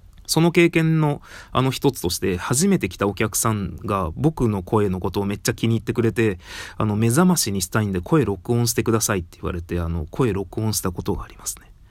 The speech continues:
なんか、「おはよう」みたいなことを言わされたことがあります。いろんなセリフを。ということで、本日の阿佐ヶ谷ノックアウト、ここまでにさせていただきたいと思います。えー、次からは、次からはもう特にない。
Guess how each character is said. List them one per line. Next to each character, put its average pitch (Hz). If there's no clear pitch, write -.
な 92
ん -
か、 -
「お 113
は 120
よ 123
う」 123
み 107
た 82
い 82
な 95
こ -
と -
を -
言 95
わ 95
さ 90
れ 85
た 87
こ 85
と 71
が 69
あ -
り -
ま -
す。 -
い 110
ろ 107
ん 107
な 98
セ -
リ 87
フ 87
を。 -
と 233
い 226
う -
こ 196
と 185
で、 107
本 127
日 95
の 87
阿 127
佐 -
ヶ 123
谷 107
ノ 95
ッ 87
ク 95
ア 87
ウ 82
ト、 -
こ 131
こ 135
ま 127
で 101
に 90
さ -
せ -
て 98
い 92
た 98
だ 101
き -
た 151
い 147
と 101
思 123
い 107
ま 90
す。 -
え 104
ー、 92
次 110
か 98
ら 78
は、 67
次 180
か 175
ら 117
は 90
も 80
う -
特 120
に 92
な 98
い。 85